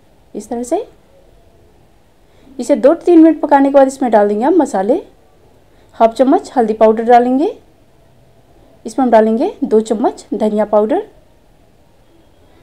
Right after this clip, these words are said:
इसके बाद हम डालेंगे एक चौथाई चम्मच काली मिर्च का पाउडर, एक चम्मच लाल मिर्ची पाउडर। अब हम डाल देंगे इसमें नमक स्वाद के अनुसार।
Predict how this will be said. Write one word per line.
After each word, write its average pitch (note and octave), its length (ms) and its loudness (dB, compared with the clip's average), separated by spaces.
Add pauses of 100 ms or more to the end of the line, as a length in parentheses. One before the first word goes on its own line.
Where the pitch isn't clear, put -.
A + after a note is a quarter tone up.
(120)
इसके C#4+ 180 -2
बाद G#4 100 6
हम G#4+ 100 2
डालेंगे C4+ 440 2 (1000)
एक A#3+ 160 -4
चौथाई C4+ 300 4
चम्मच C#4+ 480 0 (520)
काली G#3+ 180 0
मिर्च A#3 180 -4
का B3+ 100 -2
पाउडर, C4+ 380 2 (1080)
एक B3 140 -4
चम्मच D#4 360 0
लाल G#3 200 2
मिर्ची A3 260 -4
पाउडर। C#4 400 2 (1900)
अब C4 120 0
हम D#4 120 6
डाल C4 180 6
देंगे C4 180 -2
इसमें D4 240 -2
नमक A#3+ 340 -2
स्वाद F#3+ 240 -6
के A3 100 -10
अनुसार। C#4+ 320 -4